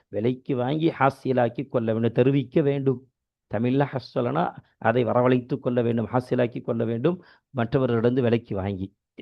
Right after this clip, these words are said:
ஒட்டகை வியாபாரிகளிடந்து அந்த ஒட்டகையை விலைக்கு வாங்கி அதை ஹாசிலாக்கி கொள்வார் விரும்பினால். ஐந்து பெண் ஒட்டகைகள் விரும்பினால், அ, அ, நான்கு,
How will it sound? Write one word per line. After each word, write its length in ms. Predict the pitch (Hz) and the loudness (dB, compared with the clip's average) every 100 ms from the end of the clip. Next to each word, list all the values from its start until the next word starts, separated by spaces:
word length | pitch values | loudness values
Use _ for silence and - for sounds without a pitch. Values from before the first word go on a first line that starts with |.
| - 117 | -4 -4
ஒட்டகை 280 | 117 120 110 | 0 2 4
வியாபாரிகளிடந்து 680 | 104 107 101 101 98 113 156 | 4 4 0 -2 -4 -4 -2
அந்த 140 | 147 | -4
ஒட்டகையை 320 | 135 143 135 | -2 0 0
விலைக்கு 300 | 120 123 120 | 0 -4 -4
வாங்கி 420 | 123 143 170 147 - - | -4 0 2 2 -2 -10
அதை 220 | - 117 110 | -2 -2 0
ஹாசிலாக்கி 520 | 123 - 131 131 131 | -2 2 0 0 -2
கொள்வார் 320 | 139 131 127 | -4 -2 -2
விரும்பினால். 560 | 110 113 110 104 104 95 - - | 0 0 0 2 0 -2 -12 -12
ஐந்து 360 | 101 120 120 107 | -2 0 0 0
பெண் 180 | 131 | 0
ஒட்டகைகள் 640 | 147 139 147 135 135 143 139 - _ - | 0 0 0 2 4 2 0 -12 _ -2
விரும்பினால், 640 | 139 123 113 107 104 90 _ _ _ _ _ _ _ _ _ _ 104 | -2 0 0 2 2 -2 _ _ _ _ _ _ _ _ _ _ -14
அ, 80 | - | -8
அ, 140 | 101 | -6
நான்கு, 640 | 101 113 147 160 143 - | -2 2 2 2 -4 -6